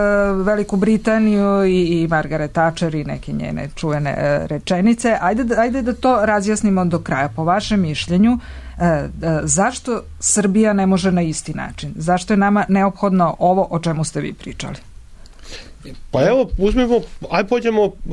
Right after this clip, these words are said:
Speaker 2: recimo, od Fiata. Oni jesu dobili velike subvencije, nikad nećemo saznati verovatno kolike, na kraju krajeva. Ali ono što jeste bitno za to, da se na njih naslonilo sto, dvesta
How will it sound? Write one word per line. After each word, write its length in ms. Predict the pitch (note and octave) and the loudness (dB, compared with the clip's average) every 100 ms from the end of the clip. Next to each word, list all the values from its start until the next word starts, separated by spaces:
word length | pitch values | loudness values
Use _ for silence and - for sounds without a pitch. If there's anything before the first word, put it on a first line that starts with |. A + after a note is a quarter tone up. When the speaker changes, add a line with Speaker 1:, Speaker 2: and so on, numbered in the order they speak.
| F3+ | 4
Speaker 2:
recimo, 380 | F3+ F3+ F#3 F3 E3+ | 4 2 0 2 4
od 400 | D#3+ D#3 C#3+ C#3 - - - | 4 4 4 2 -2 -16 -4
Fiata. 440 | - B2+ - - - - - - - - - - - - | 2 2 0 -10 -16 -18 -20 -20 -20 -20 -18 -16 -16 -4
Oni 200 | D3+ F3+ | 0 2
jesu 220 | G3+ G3+ | 2 2
dobili 280 | F#3 F3 E3+ | 0 2 4
velike 260 | E3 D#3+ - | 4 2 -2
subvencije, 380 | C#3+ D#3 D#3 E3 | 0 0 2 2
nikad 200 | D#3+ C3+ | 2 0
nećemo 280 | C3 C3 | 0 2
saznati 380 | - A#2 A#2 A2 | 2 2 0 0
verovatno 340 | G#2 G#2+ G2+ G#2 | 2 2 0 -2
kolike, 420 | F#2+ F#2+ - - - - - - - - - | 0 0 -2 -12 -14 -18 -20 -12 -2 0 0
na 80 | G#2+ | 0
kraju 260 | - G#2 G2 | 0 0 2
krajeva. 340 | G2 F2+ F2 - - - - | 0 0 0 -4 -10 -14 -8
Ali 180 | A2 C3 | -2 2
ono 240 | E3+ A#3+ | 4 2
što 220 | - - G#3 | 0 0 2
jeste 460 | G#3+ G#3+ - F#3+ | 2 0 -2 0
bitno 340 | D#3 G3 F3 B2+ | 0 -2 0 0
za 120 | A#2+ | 0
to, 240 | - F#2 - - - - - | -2 -4 -6 -18 -20 -20 -10
da 140 | G#2+ A#2 | -4 0
se 140 | D3 | 2
na 120 | C#3 | 4
njih 280 | D#3+ A#3 - | 4 4 0
naslonilo 400 | E3+ - F#3+ F#3 | -2 2 4 4
sto, 280 | - G3 A2 | 2 0 0
dvesta 420 | G2 D3+ - - | 0 0 -2 -6